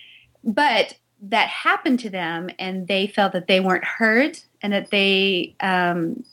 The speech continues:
when they tried to have, um, those issues addressed, that they were not able to do that.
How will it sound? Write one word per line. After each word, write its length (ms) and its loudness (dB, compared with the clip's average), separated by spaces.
when 200 0
they 120 4
tried 320 0
to 180 -4
have, 540 0
um, 440 0
those 220 2
issues 240 2
addressed, 680 0
that 280 -4
they 140 -2
were 160 -2
not 600 0
able 260 0
to 120 -8
do 180 2
that. 400 -4